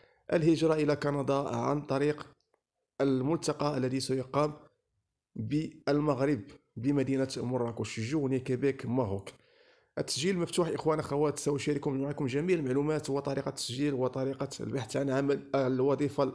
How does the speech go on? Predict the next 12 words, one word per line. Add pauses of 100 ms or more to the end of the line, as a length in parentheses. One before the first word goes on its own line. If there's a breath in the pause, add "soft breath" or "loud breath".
الخاصة
بكم، (460 loud breath)
وكل
هذا
سنراه
في
هذا
الفيديو
إن
شاء
الله
بالتفصيل.